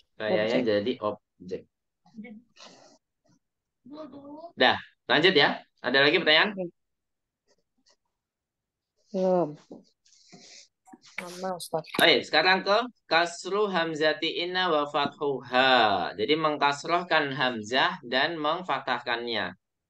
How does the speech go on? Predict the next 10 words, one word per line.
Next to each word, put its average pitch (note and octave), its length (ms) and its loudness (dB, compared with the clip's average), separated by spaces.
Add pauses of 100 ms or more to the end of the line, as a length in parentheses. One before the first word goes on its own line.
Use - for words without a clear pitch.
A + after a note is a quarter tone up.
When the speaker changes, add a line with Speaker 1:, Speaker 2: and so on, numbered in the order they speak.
(200)
Speaker 1:
Kapan G3+ 400 6
kita E3+ 160 0 (100)
mengkasrohkan D3 640 -4
hamzah? A#2+ 640 0 (320)
Kapan D3+ 320 0
kita D#3+ 220 -2 (100)
memfathahkannya? E3+ 800 -4 (1080)
Ah, G#3+ 540 0
Speaker 2:
Hmm. - 20 0
Speaker 1:
jadi G#3 240 0